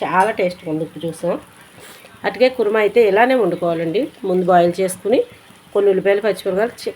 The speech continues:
కొంచెం అల్లం వెల్లుల్లి పేస్ట్, అంతే సింపుల్గా, ఉప్పు, కారం. చాలా టేస్ట్గా ఉంది అటుకే కుర్మా. ఈ కర్రీ ఎలా ఉందో చూసి లైక్ చేయండి, షేర్ చేయండి,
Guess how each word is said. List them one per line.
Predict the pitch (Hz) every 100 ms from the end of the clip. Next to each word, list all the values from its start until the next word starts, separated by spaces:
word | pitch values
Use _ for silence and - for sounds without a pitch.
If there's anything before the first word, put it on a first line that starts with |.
| 240
కొంచెం | 247 262 330 220
అల్లం | 190
వెల్లుల్లి | 190 185 180
పేస్ట్, | 190 180
అంతే | 175 - 208 175
సింపుల్గా, | 196 160 170 - - 233
ఉప్పు, | 214 190
కారం. | 175 160 - - - - - _ 233
చాలా | 214 220 247
టేస్ట్గా | 214 190 190 185 170
ఉంది | 190 220
అటుకే | 185 - 196 190
కుర్మా. | 190 175 180 285 - - - - - 226
ఈ | 233
కర్రీ | 220 202 208
ఎలా | 185 185
ఉందో | 185 196 185
చూసి | 208 196 311 262 214
లైక్ | 190 190 -
చేయండి, | 226 214 240 247
షేర్ | 214 196 190
చేయండి, | 208 214